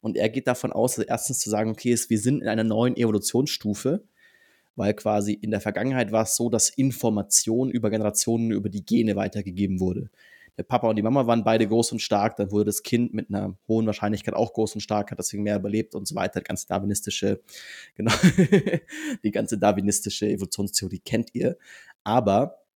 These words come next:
dass wir eben in der neuesten Zeit, vor allem später in den letzten dreihundert Jahren, in einem neuen Evolutionszeitalter sind,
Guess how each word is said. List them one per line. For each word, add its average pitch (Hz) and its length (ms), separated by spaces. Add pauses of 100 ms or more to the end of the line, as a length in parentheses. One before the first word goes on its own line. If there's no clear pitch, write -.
(440)
dass 110 240
wir - 80
eben 107 120
in 104 40
der 101 80
neuesten 123 340
Zeit, - 160
vor 101 100
allem 104 100
später 104 180
in 98 60
den 101 40
letzten 104 400
dreihundert 107 640
Jahren, 107 520 (380)
in 101 60
einem 101 160
neuen 113 500
Evolutionszeitalter 107 1300
sind, 101 460